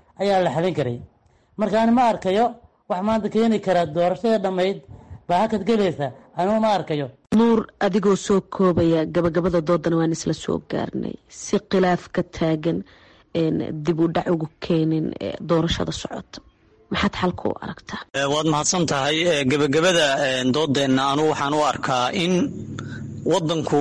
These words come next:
Speaker 3: xal aan doorasho ahayn, horta anigu uma arko inuu yahay. Inuu xal aan doorasho ahayn inuu jiro ma u arko.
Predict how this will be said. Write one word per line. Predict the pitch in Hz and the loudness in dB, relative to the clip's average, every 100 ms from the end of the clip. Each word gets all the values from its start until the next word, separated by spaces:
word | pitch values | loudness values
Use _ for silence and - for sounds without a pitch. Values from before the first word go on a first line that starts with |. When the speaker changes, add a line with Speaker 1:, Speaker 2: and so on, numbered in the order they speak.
| - | 0
Speaker 3:
xal | 113 - 180 190 | -2 0 0 2
aan | 175 151 131 | 0 2 2
doorasho | 139 139 135 175 | 2 0 0 0
ahayn, | 170 127 139 123 123 | 0 0 -2 -2 -2
horta | - 151 - 147 | -2 -4 -2 -2
anigu | 139 143 123 123 | 0 2 2 2
uma | 139 127 | 2 0
arko | - 135 | 0 0
inuu | 135 120 | 2 2
yahay. | 117 123 160 - | 2 0 -2 -2
Inuu | 156 139 | -2 -2
xal | 170 185 | 0 0
aan | 208 151 139 | 0 0 2
doorasho | 139 131 - | 0 0 0
ahayn | 165 143 | 0 0
inuu | 151 139 | 0 2
jiro | 120 131 131 | 2 0 2
ma | 147 | 2
u | 131 123 | 2 0
arko. | 120 156 | -2 -2